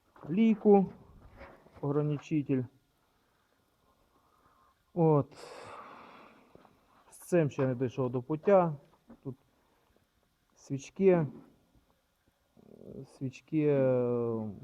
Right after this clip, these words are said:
поки що в мене от в такому варіанті. От. Стандарт, коротше.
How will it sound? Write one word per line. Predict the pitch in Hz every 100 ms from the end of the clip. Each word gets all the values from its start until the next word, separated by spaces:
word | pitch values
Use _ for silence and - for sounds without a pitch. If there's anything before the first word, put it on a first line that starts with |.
| 131
поки | 131 -
що | -
в | 127
мене | 123 123
от | 117
в | - _ _ -
такому | 117 123 120 117
варіанті. | 117 131 131 117 110
От. | 104 _ _ _ _ _ _ _ _ _ _ _ _ _ _ _ _ _ _ _ _ _ _ _ _ _ _ _ _
Стандарт, | - 104 104 101 -
коротше. | - 117 131 -